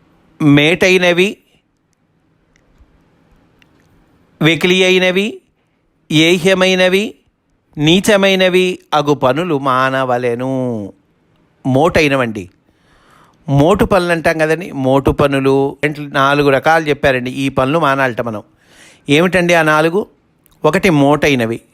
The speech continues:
రెండు వెకిలి అయినవి, మూడు ఏహ్యమైనవి, నాలుగు నీచమైనవి. ఈ పనులు మనం మానుకోవాలట. ఈ నాలుగు పదాలని వివరించారండి మాస్టారు, ఎంత బ్రహ్మాండంగా చెప్పారో చూడండి.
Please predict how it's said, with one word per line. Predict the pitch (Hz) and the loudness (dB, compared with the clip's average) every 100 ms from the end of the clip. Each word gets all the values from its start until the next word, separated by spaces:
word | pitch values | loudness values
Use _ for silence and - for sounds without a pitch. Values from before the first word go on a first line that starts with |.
| _ 135 | _ -4
రెండు | 127 160 190 | 0 2 2
వెకిలి | 156 135 131 175 170 | 2 0 0 0 2
అయినవి, | 143 120 113 - _ _ _ _ _ - | 2 -2 -4 -8 _ _ _ _ _ -2
మూడు | 170 214 156 | 2 2 4
ఏహ్యమైనవి, | 143 143 156 139 127 113 110 - _ 151 | 2 2 -2 -2 -2 -4 -8 -12 _ -2
నాలుగు | 156 185 190 180 139 - | 0 2 2 2 2 -2
నీచమైనవి. | 160 147 165 156 131 113 113 110 - _ | -4 -4 0 -2 -2 -4 -6 -8 -10 _
ఈ | 139 | -6
పనులు | 127 123 151 | -2 0 0
మనం | 165 139 127 | 0 0 0
మానుకోవాలట. | 117 120 123 107 98 - - _ _ _ _ _ - - - - _ - _ _ _ _ - | 0 0 0 0 -2 -8 -20 _ _ _ _ _ -20 -20 -20 -20 _ -20 _ _ _ _ -2
ఈ | 170 190 | 0 2
నాలుగు | 160 139 156 240 254 | 2 2 2 2 2
పదాలని | 214 202 202 196 | 2 2 0 -2
వివరించారండి | 165 156 165 180 185 165 147 147 | -4 -4 -4 -6 -4 -2 -2 -6
మాస్టారు, | 139 139 135 147 | -4 -4 -2 -2
ఎంత | 143 131 139 | -2 -4 -4
బ్రహ్మాండంగా | 135 135 135 147 147 143 | -4 -6 -4 -4 -2 -2
చెప్పారో | 135 127 135 131 | -4 -2 0 0
చూడండి. | 127 123 127 127 | -2 -4 -6 -10